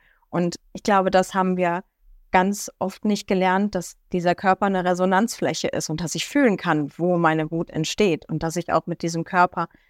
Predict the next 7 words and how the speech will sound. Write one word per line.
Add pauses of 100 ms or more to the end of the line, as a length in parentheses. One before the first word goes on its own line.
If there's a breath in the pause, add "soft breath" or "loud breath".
(180 soft breath)
lernen
darf,
ähm, (180)
konstruktiv
mit
Gefühlen
umzugehen